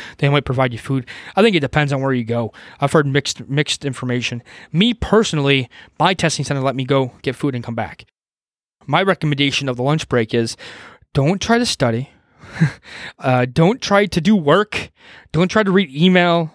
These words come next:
Uh, don't try to go on Twitter or LinkedIn or Snapchat or whatever application that you use. Um, I, my view is your brain, your mind needs time to, uh, reboot, to relax and,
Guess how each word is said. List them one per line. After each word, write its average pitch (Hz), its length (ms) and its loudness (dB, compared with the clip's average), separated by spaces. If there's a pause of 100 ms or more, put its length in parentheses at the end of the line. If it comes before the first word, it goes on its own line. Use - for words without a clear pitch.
Uh, 135 260 2
don't 160 260 0
try 180 100 4
to 180 80 0
go 175 120 2
on 196 120 4
Twitter 156 600 0
or 156 140 -4
LinkedIn 156 640 2 (440)
or 139 220 2
Snapchat 147 680 -2
or 127 60 -4
whatever 147 320 2
application 139 600 -2
that 135 80 -2
you 135 180 0
use. 127 380 -4 (400)
Um, 123 480 -2 (180)
I, 113 260 -6
my 185 220 4
view 170 440 2
is 139 580 2 (260)
your 147 560 2
brain, 151 580 0 (220)
your 131 420 0
mind 139 640 2
needs 151 400 0
time 143 360 2
to, 127 480 -6
uh, 120 200 -2
reboot, 135 680 0
to 143 160 -4
relax 127 520 0
and, 131 200 0